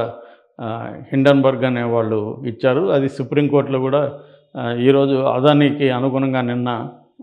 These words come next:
తీర్పు వచ్చింది. ఇది సెబీ మాత్రమే విచారిస్తుంది, వేరే వాళ్ళు విచారణ అవసరం లేదని చెప్పింది. అదానీ సత్యం గెలిచిందని కూడా అంటున్నాడు. ఏదేమైనా ఒకటి, వాళ్ళు ఏం మోసాలు చేశారనేది పక్కన పెడితే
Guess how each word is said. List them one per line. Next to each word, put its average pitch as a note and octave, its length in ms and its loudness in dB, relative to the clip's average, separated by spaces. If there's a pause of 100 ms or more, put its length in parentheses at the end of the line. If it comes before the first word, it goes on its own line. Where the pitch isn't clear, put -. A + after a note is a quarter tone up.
(200)
తీర్పు C3 260 2
వచ్చింది. C3 400 -4 (380)
ఇది C3+ 180 0
సెబీ C#3 300 4
మాత్రమే C#3 540 2
విచారిస్తుంది, B2 680 -2
వేరే C3+ 360 2
వాళ్ళు B2+ 260 0
విచారణ A#2 380 -2
అవసరం A#2+ 500 -4
లేదని B2 460 -2 (480)
చెప్పింది. C#3+ 400 -4
అదానీ D3 380 2
సత్యం C#3+ 440 0
గెలిచిందని B2 460 -2
కూడా A#2+ 220 -4
అంటున్నాడు. B2 440 -6
ఏదేమైనా F#3+ 640 0
ఒకటి, D3 640 -4 (220)
వాళ్ళు A#2 180 -2
ఏం C3+ 200 0
మోసాలు C#3+ 380 2
చేశారనేది B2+ 500 0
పక్కన B2 360 -4
పెడితే A#2 360 -2